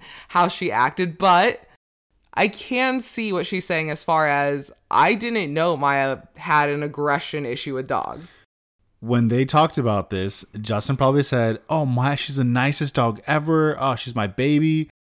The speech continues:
Speaker 2: No issues."
Speaker 1: Definitely edited out the, uh, incidents.
Speaker 2: Do you feel, okay, devil's advocate, devil's advocate.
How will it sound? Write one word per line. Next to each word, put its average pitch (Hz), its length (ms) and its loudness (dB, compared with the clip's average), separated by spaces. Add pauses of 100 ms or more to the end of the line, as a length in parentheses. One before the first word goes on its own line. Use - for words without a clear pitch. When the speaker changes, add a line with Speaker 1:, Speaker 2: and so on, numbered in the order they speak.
(240)
Speaker 2:
No 160 240 4
issues." 101 540 0 (120)
Speaker 1:
Definitely 269 460 2
edited 226 420 4
out 202 480 6
the, 175 300 -2
uh, 160 580 2 (160)
incidents. 175 800 -6 (800)
Speaker 2:
Do 135 140 -2
you 165 80 2
feel, 175 220 2
okay, 117 320 -2 (340)
devil's 90 260 -8
advocate, 139 480 -2
devil's 92 220 -6
advocate. 104 520 -8